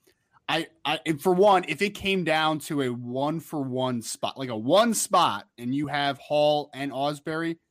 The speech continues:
you're gonna wait on Osbury. Like, you're just going to, right? So Notre Dame's always gonna take Jaden Osbury. It's not gonna be a question in my mind.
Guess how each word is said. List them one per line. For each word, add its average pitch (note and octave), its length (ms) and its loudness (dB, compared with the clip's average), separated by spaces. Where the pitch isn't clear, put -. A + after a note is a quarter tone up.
you're C#3 120 -4
gonna G#3 180 0
wait C#3+ 240 -2
on G#2 120 -8
Osbury. G#2 760 -12
Like, A#2 160 -18
you're C#3 100 -10
just C#3 220 -10
going A2 320 -8
to, G2 140 -14
right? A#2 320 -6
So B2 280 -2
Notre F3 200 4
Dame's F#3 200 2
always C#3 260 -2
gonna B2 160 -4
take G2 160 -10
Jaden F#2 220 -14
Osbury. E2+ 460 -16
It's - 200 -16
not A2+ 240 -6
gonna A2 160 -10
be G2 80 -10
a G2+ 40 -12
question - 360 -18
in G2+ 40 -14
my - 100 -14
mind. F2+ 340 -16